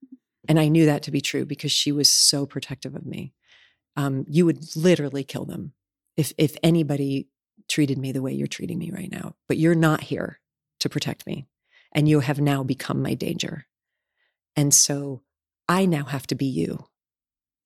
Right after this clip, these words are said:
I now have to be the protector of me that you have always been because you are no longer here to do that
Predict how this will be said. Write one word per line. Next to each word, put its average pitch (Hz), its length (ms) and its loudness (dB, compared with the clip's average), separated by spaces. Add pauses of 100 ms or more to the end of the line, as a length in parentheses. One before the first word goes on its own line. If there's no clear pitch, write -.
(1040)
I 165 200 4
now 160 220 2
have 135 280 -8
to - 80 -6
be 139 520 -4
the - 80 -4
protector - 500 -4
of 143 160 -6
me 139 420 -4
that 147 180 -2
you 143 180 2
have 135 180 -2
always 131 240 2
been - 380 -4
because - 280 0
you 143 140 0
are 135 100 -2
no 135 140 -2
longer 131 300 -6
here - 320 -8
to - 100 -2
do - 140 -2
that - 240 -4